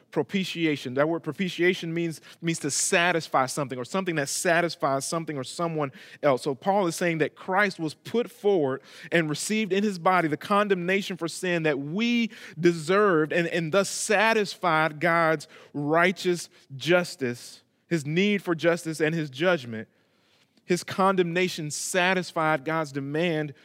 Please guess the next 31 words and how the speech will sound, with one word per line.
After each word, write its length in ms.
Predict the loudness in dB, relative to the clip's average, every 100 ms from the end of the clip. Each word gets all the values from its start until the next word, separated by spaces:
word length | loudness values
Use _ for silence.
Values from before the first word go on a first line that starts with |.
| _ -20 -2
for 140 | -2
justice. 340 | 2 -2 -2 -6
Let's 140 | -2
keep 160 | -2 0
reading 160 | -2
in 60 | 0
verse 140 | -2
twenty-five. 420 | -2 -6 -2 -4 -6 -20 -2
"By 160 | 2 2
his 160 | 2
blood 480 | 2 4 6 4 2
to 100 | -2
be 120 | -4
received 580 | -4 -4 -4 0 0 0
by 160 | 0 0
faith. 480 | -2 -4 -4 -6 -20 _ _ _ _ _ _
This 260 | 2 4 2
was 200 | -2 0
to 120 | -4
show 400 | -2 2 4 4
God's 340 | 4 2 2
righteousness, 920 | -4 2 2 2 -6 -10 -12 -16 -20 _ _ _ _ _ _ -4
because 320 | 4 4 4
in 80 | 0
his 140 | 0
divine 640 | -2 0 2 4 2 -2
forbearance, 960 | -8 -2 0 0 0 0 -2 -8 -14 -20 _ _ _ -4
he 140 | 2
had 220 | 2 2
passed 420 | -2 2 2 0 0
over 460 | 0 2 0 -4